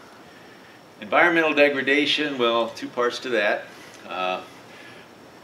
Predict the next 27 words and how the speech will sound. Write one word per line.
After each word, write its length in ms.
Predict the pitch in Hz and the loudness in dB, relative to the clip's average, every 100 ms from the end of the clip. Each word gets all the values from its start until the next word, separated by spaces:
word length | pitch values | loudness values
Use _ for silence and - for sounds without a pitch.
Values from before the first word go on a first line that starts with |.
| - | -20
the 60 | - | -4
big 200 | 123 123 | -2 0
one 240 | 120 117 | 2 0
being 400 | 104 101 104 110 101 | 0 -4 -4 -6 -8
economic 500 | 98 98 101 101 101 | -10 -8 -6 -8 -8
democracy 560 | 90 90 92 - 101 | -6 -8 -8 -10 -10
does 200 | 98 92 | -8 -10
not 360 | 98 98 107 113 | -10 -8 -8 -8
require 540 | 101 - 90 90 90 | -12 -6 -4 -4 -6
growth 320 | 87 90 87 - | -8 -8 -8 -12
for 120 | 87 | -16
stability, 720 | - 90 - 76 76 90 101 - - - - - - - | -14 -14 -14 -16 -14 -14 -14 -18 -20 -20 -20 -20 -20 -18
okay? 280 | 71 71 80 - - - - - - | -16 -16 -16 -18 -20 -20 -20 -20 -18
Uh, 300 | 73 73 71 - - - | -14 -12 -12 -14 -20 -14
whereas 240 | 78 85 85 | -10 -8 -6
I 120 | 87 | -4
argued 360 | 90 92 87 | -4 -4 -8
before, 380 | - - 87 85 | -12 -14 -8 -8
you 140 | 82 78 | -8 -10
do 140 | 98 110 | -6 -4
need 200 | 110 98 | -4 -6
a 40 | |
capitalist 800 | 92 98 90 - 92 85 - - - - - | -8 -8 -8 -8 -10 -10 -12 -16 -20 -20 -10
economy, 360 | 101 95 90 87 | -8 -8 -10 -12
needs 220 | 98 95 | -14 -14
to 80 | 107 | -16
keep 260 | - 92 | -14 -14